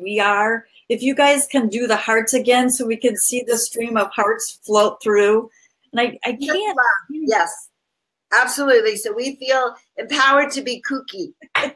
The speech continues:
Speaker 2: There are two
Speaker 1: We can do
Speaker 2: sides.
Speaker 1: whatever we want.
Speaker 2: Okay. Like,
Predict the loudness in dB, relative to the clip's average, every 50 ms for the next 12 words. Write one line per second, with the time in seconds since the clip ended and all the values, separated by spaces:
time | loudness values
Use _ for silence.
0 | -4 -6 -6 -4 -4 -4 -4 -4 -6 -6 -6 -6 -2 0 0 0 0 2 0 0
1 | 0 0 -4 -6 -2 2 4 4 4 4 4 2 4 2 2 4 4 4 2 0
2 | 2 2 2 2 2 2 0 0 2 2 0 0 0 -4 -2 -4 -6 -12 -12 -12
3 | -16 -16 -16 _ _ _ _ 2 2 2 2 0 -2 -6 _ -10 -8 -6 -2 2
4 | 2 2 2 2 0 -4 -8 _ _ _ _ _ _ _ _ 0 2 2 2 2
5 | 0